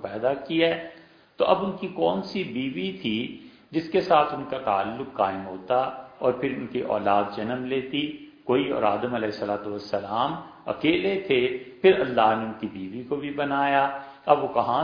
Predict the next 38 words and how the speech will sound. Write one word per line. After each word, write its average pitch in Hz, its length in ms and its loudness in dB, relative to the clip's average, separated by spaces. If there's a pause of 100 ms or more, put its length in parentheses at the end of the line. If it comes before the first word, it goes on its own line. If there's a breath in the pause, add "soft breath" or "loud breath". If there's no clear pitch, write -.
سے 147 120 -4
پیدا 127 280 4
ہوئی 117 300 0
بیوی، 110 300 -4
یہ 123 160 0
ایک 117 180 -4
الگ 113 200 -2 (100)
بحث 110 380 -2
ہے، 123 100 0
اس 117 200 -8
کو 117 160 -6
چھوڑ 101 220 -4 (120)
کے، 143 120 -2 (440 loud breath)
لیکن 143 320 0
بیوی 127 360 -2
اللہ 120 360 4
نے 110 120 -4
بنائی۔ 110 420 -2
اب 135 120 0 (120)
ان 190 180 -4 (140)
سے 165 240 0 (100)
پہلے 214 480 0
بچے 165 360 -4
کی 135 160 -8
جو 120 100 -2
ولادت 110 640 -2
ہوئی 156 180 -4
ہوگی، 104 460 -2 (540 loud breath)
لڑکا 131 360 6
یا 127 140 4
لڑکی 113 440 -2
جو 156 160 0
بھی 160 200 -2
پیدا 107 300 4
ہوا 98 260 -2
ہوگا، 95 420 -2 (380 loud breath)
اب 160 140 10 (160)
اس - 180 -2